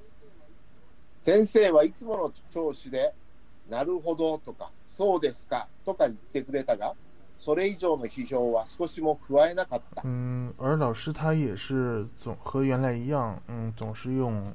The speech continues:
Speaker 2: 嗯，「原来如此」和，嗯，「这样子啊」这样的话来回-，来回复。嗯，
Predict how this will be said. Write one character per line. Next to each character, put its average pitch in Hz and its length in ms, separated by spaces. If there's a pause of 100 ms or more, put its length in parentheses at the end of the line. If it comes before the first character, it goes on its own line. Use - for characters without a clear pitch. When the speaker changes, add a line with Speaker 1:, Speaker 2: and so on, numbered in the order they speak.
(100)
Speaker 2:
嗯， 107 320
「原 120 100
来 139 120
如 127 200
此」 98 460
和， 113 500
嗯， 104 340 (140)
「这 185 140
样 120 220
子 - 140
啊」 - 200 (680)
这 143 120
样 127 140
的 110 80
话 107 420
来 107 280
回-， 110 320 (200)
来 123 120
回 110 220
复。 110 340 (280)
嗯， 113 400